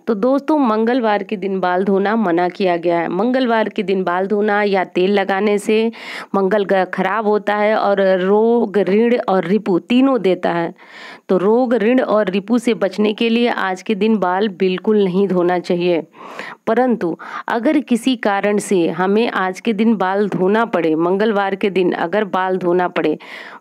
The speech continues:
वैसे तो नहीं धोना चाहिए दोस्तों, परंतु अगर कोई विशेष परिस्थिति आ गई जिसमें आपको लग रहा है कि नहीं बाल धोना चाहिए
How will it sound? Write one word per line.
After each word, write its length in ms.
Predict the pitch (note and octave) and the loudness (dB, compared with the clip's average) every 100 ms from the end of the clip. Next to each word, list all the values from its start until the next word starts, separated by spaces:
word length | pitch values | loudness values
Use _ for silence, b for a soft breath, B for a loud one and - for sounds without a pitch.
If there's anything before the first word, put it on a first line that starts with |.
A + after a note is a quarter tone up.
| G3+ | -2
वैसे 300 | G#3+ C4 C4 | 0 0 0
तो 160 | B3 | 2
नहीं 340 | A3+ G3 A3 A#3+ | 2 2 2 2
धोना 240 | A3+ G#3 | 2 2
चाहिए 300 | G3+ G3+ G3 | 0 0 2
दोस्तों, 360 | F#3 F#3 G#3+ A3 | 0 0 -2 -2
परंतु 580 | G#3 G#3+ A3+ A#3+ A#3+ | -2 -2 0 2 2
अगर 300 | A#3+ G3+ G3+ | 2 0 -2
कोई 240 | G#3 G#3+ A3 | -2 0 0
विशेष 440 | F#3+ F#3+ A#3 A#3+ | -2 -2 0 0
परिस्थिति 640 | - G3+ G3+ G3+ G#3 G#3+ G3 | 0 -2 0 -2 -2 0 0
आ 120 | F3+ | 0
गई 160 | F#3+ | -2
जिसमें 360 | F#3 G3 G3 A3 | 0 -4 0 -2
आपको 360 | - G3 F#3+ F#3+ | 0 -4 -2 0
लग 200 | F#3+ F#3 | 2 0
रहा 120 | F#3+ | 0
है 100 | G3 | 0
कि 120 | G3 | 0
नहीं 220 | F3 G3+ | 0 0
बाल 280 | F#3 F3+ F#3+ | 0 -2 0
धोना 280 | F#3+ G3+ A3 | 0 2 0
चाहिए 440 | G#3+ G3+ G3+ A3+ | 0 0 2 0